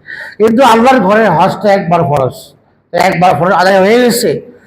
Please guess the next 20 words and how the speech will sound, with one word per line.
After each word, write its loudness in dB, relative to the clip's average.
এই -2
জন্য 0
কি -2
নফলের, 0
নফল -2
করতে -8
হবে -2
না? -2
নফলের 2
আদেশ 0
নাই -2
ইসলামে? -2
ফরজ 0
নামাজের 0
সাথে -4
নফলের 0
কথা 2
বলা 2
হয়েছে 2
না? -2